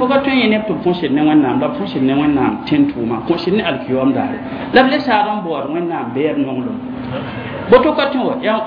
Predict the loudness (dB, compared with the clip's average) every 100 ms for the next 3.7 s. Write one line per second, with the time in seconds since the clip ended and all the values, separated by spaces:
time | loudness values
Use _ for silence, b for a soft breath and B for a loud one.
0 | -2 -2 0 0 0 0 0 -2 -4 -6
1 | -6 -2 0 2 0 0 0 2 0 -2
2 | -6 -2 0 0 2 0 0 -2 -4 -4
3 | -4 -4 0 0 0 -2 -4